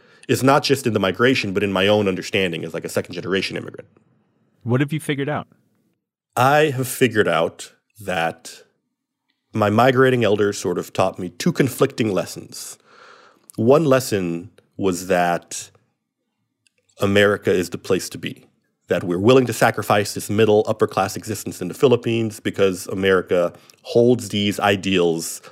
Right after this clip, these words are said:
Speaker 1: unlike any empire before it. And if you are born into an age,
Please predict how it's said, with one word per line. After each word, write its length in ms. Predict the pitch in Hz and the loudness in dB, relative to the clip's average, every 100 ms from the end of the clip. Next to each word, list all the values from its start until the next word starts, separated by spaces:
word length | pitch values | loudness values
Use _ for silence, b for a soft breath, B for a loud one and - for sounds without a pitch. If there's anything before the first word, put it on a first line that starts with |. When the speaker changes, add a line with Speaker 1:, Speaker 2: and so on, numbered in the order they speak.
| B | B
Speaker 1:
unlike 340 | 131 131 120 123 | 0 4 2 2
any 220 | 131 120 | 0 0
empire 340 | 113 104 95 | 0 2 0
before 380 | 95 87 85 78 | 0 -4 -4 -4
it. 200 | - - b b b b - | -6 -16 b b b b 0
And 360 | 95 90 87 | 2 0 2
if 200 | 82 - | 0 2
you 180 | 110 104 | 0 4
are 440 | 98 92 92 92 - _ _ _ | 6 6 4 0 -10 _ _ _
born 600 | 104 95 110 120 123 127 | -4 4 6 6 4 0
into 800 | 123 113 - 110 104 101 98 98 b b b b | -2 -2 0 0 2 0 -2 -6 b b b b
an 120 | 110 113 | -2 4
age, 580 | 107 107 127 143 - | 4 4 2 0 -4